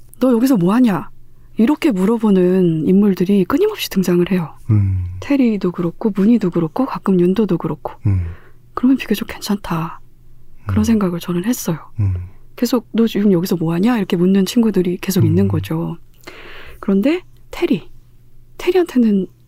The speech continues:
Speaker 1: 이게 없어요.
Speaker 2: <gasps> 마음
Speaker 1: 테리한테는
Speaker 2: 아파.
Speaker 1: 이게 없고
Speaker 2: 음.
Speaker 1: "너 여기서 뭐 하냐?"고 묻는 사람이 없는 거예요. 그 대신에
Speaker 2: 음.
Speaker 1: 증발되고 나서야 화자가 탓하듯이 "너 뭐야?"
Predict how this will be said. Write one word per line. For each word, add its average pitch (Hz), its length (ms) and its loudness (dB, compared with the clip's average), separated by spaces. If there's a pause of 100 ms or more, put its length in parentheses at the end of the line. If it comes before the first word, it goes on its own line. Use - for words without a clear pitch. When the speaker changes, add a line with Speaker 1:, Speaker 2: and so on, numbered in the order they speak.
(100)
Speaker 1:
이게 175 160 -2
없어요. - 460 -10 (840)
Speaker 2:
<gasps> - 60 -14 (840)
마음 120 140 2
Speaker 1:
테리한테는 202 340 2
Speaker 2:
아파. 208 60 2
Speaker 1:
이게 214 80 0
없고 202 480 -2 (220)
Speaker 2:
음. 110 180 0
Speaker 1:
"너 233 120 2
여기서 247 220 2
뭐 202 140 2
하냐?"고 254 200 2
묻는 202 220 4
사람이 240 300 2
없는 180 280 2
거예요. 170 640 0
그 - 100 0
대신에 208 460 2
Speaker 2:
음. 117 300 -6 (420)
Speaker 1:
증발되고 262 680 2
나서야 170 680 -2 (420)
화자가 175 960 -2
탓하듯이 254 640 -2 (240)
"너 220 100 0
뭐야?" 175 480 0